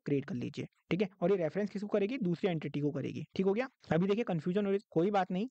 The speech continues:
ठीक है, वैसे इतना कन्फ्यूजिंग है नहीं ये कॉन्सेप्ट। जब हम आपका ईआर मॉडल को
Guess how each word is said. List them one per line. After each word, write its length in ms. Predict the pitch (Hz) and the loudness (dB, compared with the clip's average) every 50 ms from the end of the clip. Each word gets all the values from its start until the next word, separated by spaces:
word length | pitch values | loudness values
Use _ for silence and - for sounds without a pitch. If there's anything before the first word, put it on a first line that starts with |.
| _ - - _ - | _ -16 -14 _ 0
ठीक 100 | - 185 | 2 2
है, 80 | 226 180 | 2 2
वैसे 220 | 156 151 - 190 | 0 0 0 0
इतना 240 | 185 - - - 175 | -2 -2 -2 -2 0
कन्फ्यूजिंग 400 | 165 160 151 - 160 156 175 165 127 | 0 0 2 2 2 2 2 0 2
है 140 | - 160 185 | 2 2 2
नहीं 220 | 180 165 165 170 | 2 2 2 2
ये 100 | 180 190 - - | 0 -2 -2 -2
कॉन्सेप्ट। 760 | - 160 151 - 196 220 - _ _ - - - - - - | -2 0 2 2 0 0 0 _ _ -20 -20 -20 -8 -2 0
जब 140 | 160 170 175 | 2 2 2
हम 140 | 202 202 185 | 2 0 0
आपका 180 | 175 - 196 - 165 - | 0 0 0 0 0 0
ईआर 240 | 170 165 165 175 180 | 2 2 2 2 2
मॉडल 260 | 175 160 151 156 156 | 2 0 0 0 -2
को 200 | - - 196 - | -2 -2 -4 -4